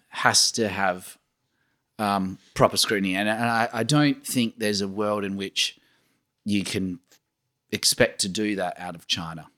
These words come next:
Not at the moment, anyway. That doesn't mean the Chinese can't do it elsewhere. So downstream requires, yeah, I, I think there's a, there's a strong push for, again, a variety of reasons, geopolitical, um, being the,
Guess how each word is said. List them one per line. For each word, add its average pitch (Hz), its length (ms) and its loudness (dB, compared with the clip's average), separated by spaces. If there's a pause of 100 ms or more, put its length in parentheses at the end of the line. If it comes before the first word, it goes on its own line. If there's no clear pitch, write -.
(120)
Not 117 180 2
at 104 120 -4
the 110 60 -10
moment, 87 460 -8
anyway. 85 420 -12 (1040)
That 135 100 8
doesn't 131 180 6
mean 123 120 8
the 104 60 2
Chinese 110 520 2
can't - 280 -8
do 98 120 -10
it 92 100 -8
elsewhere. 98 460 -6
So 95 300 0 (640)
downstream 131 840 6 (520)
requires, 107 800 4 (1400)
yeah, 98 140 0
I, 90 280 0
I 110 160 2
think 113 200 0
there's 104 200 2
a, 107 80 -4
there's 104 220 -2
a 98 40 -6
strong 143 400 6
push 147 240 0
for, 107 260 -6
again, 107 220 -2
a 107 40 0
variety 101 380 2
of 101 80 0
reasons, 120 340 0
geopolitical, 110 800 -4 (680)
um, 104 280 0
being 107 280 -6
the, 107 80 -14